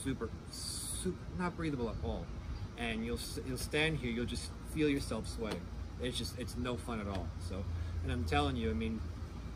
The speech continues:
if I was in my cotton Oxford shirt and a pair of denim, every time I move, I'd be like, "Ooh, it's, it's hot out today." It really does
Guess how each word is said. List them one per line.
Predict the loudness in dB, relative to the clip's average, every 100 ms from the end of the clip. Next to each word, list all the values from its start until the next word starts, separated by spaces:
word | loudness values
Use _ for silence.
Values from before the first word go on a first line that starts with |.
| -8 -8 -6 -6 -6
if | 0
I | 4 6
was | 6
in | 4
my | 2 0
cotton | 2 0 2
Oxford | -2 -2 -4 -2
shirt | 0 0
and | -2 -2
a | 0
pair | 0
of | 2
denim, | 0 0 -2 -4 -6 -6 -6 -6 0
every | 4 6 6
time | 4 0 2
I | 2
move, | 2 2 2 0
I'd | -2 -2
be |
like, | -2 -2
"Ooh, | 0 2 0
it's, | -2 -4 -6 -6 -6
it's | -6 -4
hot | -2 -2
out | -4 -4
today." | -4 -4 -6 -8 -6 -6 -6
It | -6 -4 -2 0
really | 2 4 4
does | 4 4 4 2